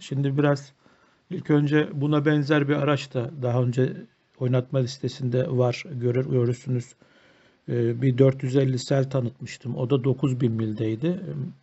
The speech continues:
metalik mavi renkte. E, ve o araç elli sekiz bin dolara satılmıştı. E,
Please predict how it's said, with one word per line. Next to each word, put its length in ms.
metalik 400
mavi 360
renkte. 460
E, 280
ve 80
o 120
araç 300
elli 260
sekiz 420
bin 180
dolara 320
satılmıştı. 840
E, 400